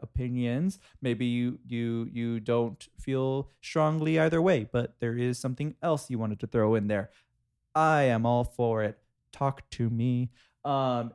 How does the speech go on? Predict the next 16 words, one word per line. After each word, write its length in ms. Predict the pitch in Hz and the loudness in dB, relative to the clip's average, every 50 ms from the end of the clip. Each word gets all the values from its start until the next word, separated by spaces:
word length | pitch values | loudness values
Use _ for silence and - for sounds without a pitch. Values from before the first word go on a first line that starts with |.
| _ - | _ -6
and 160 | 143 139 139 | -4 -2 0
then 420 | 135 135 135 135 131 131 131 131 - | 0 0 0 0 -2 -2 -4 -6 -6
what 160 | - 143 139 - | -4 0 0 0
else? 120 | - - - | 0 0 2
Oh, 160 | 160 147 - | 2 2 2
the 120 | 151 135 | 0 -4
Twitter 360 | 127 - - 156 156 170 180 165 | -6 -4 -2 0 0 0 0 0
is 300 | 143 139 127 120 123 - - | 0 0 0 -2 -4 -6 -6
Interview 380 | 151 139 135 120 110 120 110 | -4 -2 -2 -2 -2 -2 -2
a 60 | 110 107 | 0 0
Nerd. 400 | 104 107 104 117 156 185 202 - _ _ _ _ _ _ | 0 0 0 0 0 -2 -4 -6 _ _ _ _ _ _
Uh, 520 | - 127 123 117 113 113 110 110 110 113 110 - - | -4 -2 0 2 2 2 2 0 0 -2 -4 -4 -4
I, 260 | 127 123 120 127 131 - - | -2 -2 -2 -2 -2 -4 -2
I 180 | 127 135 127 123 - _ _ _ _ _ - 185 | -2 -2 -4 -6 -12 _ _ _ _ _ 0 2
don't 220 | 190 214 226 - - - _ - | 4 4 2 0 -6 -20 _ -8
do 160 | 180 165 | -6 -6